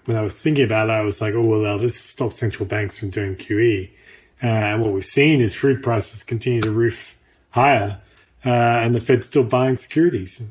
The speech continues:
on this sort of incredible basis. Um, and, you know, so it's like, okay,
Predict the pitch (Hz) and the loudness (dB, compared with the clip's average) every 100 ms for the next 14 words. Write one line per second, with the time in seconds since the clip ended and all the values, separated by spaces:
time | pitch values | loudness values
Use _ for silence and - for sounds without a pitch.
0 | - 117 117 107 - 107 98 98 _ _ | -8 -4 -4 -4 -2 -2 -2 -8 _ _
1 | _ _ _ _ _ _ _ - 123 135 | _ _ _ _ _ _ _ -6 -2 2
2 | 120 110 104 127 139 - 92 - - - | 2 2 4 2 2 -2 -6 -6 -10 -8
3 | 117 113 117 113 107 104 _ _ _ - | -2 0 0 0 -4 -6 _ _ _ -20
4 | - _ _ 151 135 127 127 123 113 - | -20 _ _ 0 4 4 4 2 0 -4
5 | - - 156 165 147 131 - 143 135 127 | -14 -8 -2 2 4 4 2 0 4 4
6 | 120 - 131 117 117 127 127 110 | 2 0 0 0 0 0 0 0